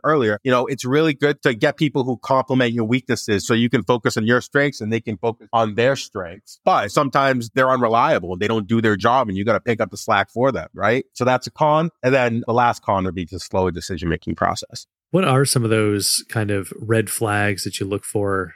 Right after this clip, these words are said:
Speaker 2: when you're assessing whether or not you should get into a relationship with a potential business partner?
Speaker 1: Does your actions equal your words?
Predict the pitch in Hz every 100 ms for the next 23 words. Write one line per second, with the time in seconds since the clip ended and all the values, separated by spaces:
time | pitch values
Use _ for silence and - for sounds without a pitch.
0 | _ 107 98 95 92 - - - - 139
1 | 123 151 120 110 107 101 98 98 101 98
2 | 107 104 98 92 101 95 92 92 - 95
3 | - 92 95 101 90 104 - 92 90 92
4 | - 95 87 - _ _ _ - 135 135
5 | 110 123 123 120 120 _ _ _ 135 139
6 | - 170 160 156 - - 123 113 131 127
7 | 127 - _ _ _ - 110 107 98 98
8 | 98 85 - - -